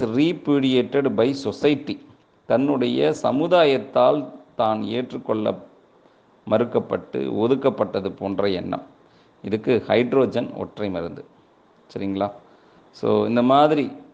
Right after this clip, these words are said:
ரூப்ரிக்ஸ் பயன்படுத்தி நீங்க ஏதாவது பேஷண்ட்ஸ் பார்த்துருந்தீங்கன்னா, ஆ,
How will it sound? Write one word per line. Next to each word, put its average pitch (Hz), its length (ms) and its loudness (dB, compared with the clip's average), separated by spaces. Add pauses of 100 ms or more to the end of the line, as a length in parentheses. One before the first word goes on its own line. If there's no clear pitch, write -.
ரூப்ரிக்ஸ் 120 400 -4
பயன்படுத்தி 98 640 -4 (920)
நீங்க 104 140 -2
ஏதாவது 107 280 2
பேஷண்ட்ஸ் 104 380 -6
பார்த்துருந்தீங்கன்னா, 92 720 -6 (1080)
ஆ, 90 440 -2